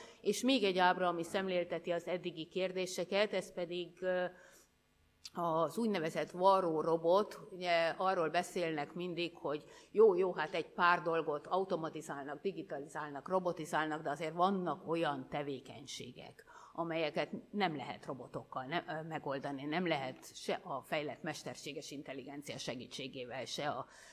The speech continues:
az ipari robotokkal, és mondjuk a gyártáson belül ilyen volt a varrás, mert az egy dolog, hogy mondjuk az elektronikai iparban,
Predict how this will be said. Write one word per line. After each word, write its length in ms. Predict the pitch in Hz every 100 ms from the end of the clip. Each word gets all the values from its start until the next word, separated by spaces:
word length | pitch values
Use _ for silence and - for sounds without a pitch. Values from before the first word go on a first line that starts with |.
| -
az 80 | -
ipari 280 | 202 147 151
robotokkal, 540 | 233 262 254 240 247
és 120 | 247 247
mondjuk 320 | 349 269 220
a 60 |
gyártáson 680 | 214 285 294 262 190 - 190
belül 240 | 190 208 185
ilyen 320 | - 214 185
volt 220 | 170 165
a 60 | 160
varrás, 600 | 165 151 139 127 - -
mert 240 | 165 165
az 180 | - 220
egy 120 | 202
dolog, 340 | 180 202 190 151
hogy 100 | 165
mondjuk 220 | 151 143
az 120 | 175
elektronikai 720 | 180 190 - 165 151 - 139
iparban, 680 | 170 - 156 143 156 170 175